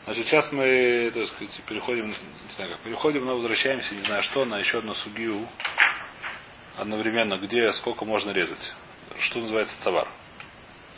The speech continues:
Это мы немножко разбирали, но вот как здесь связаны эти вещи. И на-, то есть мы видели, что есть шита, что как раз там, где это цавар, это называется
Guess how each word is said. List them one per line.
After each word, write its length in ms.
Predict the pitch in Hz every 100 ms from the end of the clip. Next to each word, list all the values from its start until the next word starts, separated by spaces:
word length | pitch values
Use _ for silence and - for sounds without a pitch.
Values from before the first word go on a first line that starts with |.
| - - - 107
Это 160 | 120
мы 120 | 131
немножко 380 | 131 131 123 -
разбирали, 360 | 123 147 170 151
но 80 | 123
вот 100 | -
как 160 | 113
здесь 160 | 110 -
связаны 320 | 127 104 95
эти 80 | 92
вещи. 320 | 80 - - - - - - - - - - -
И 60 | 107
на-, 160 | 120
то 140 | 123 123
есть 120 | -
мы 140 | 151
видели, 180 | 165 147
что 160 | 127 135
есть 160 | 147
шита, 240 | - - 147
что 180 | -
как 100 | 110 123
раз 160 | 120
там, 160 | - 131
где 80 | 120
это 140 | 120
цавар, 380 | - 120 139 120
это 140 | 117 113
называется 640 | 104 117 120 110 - 110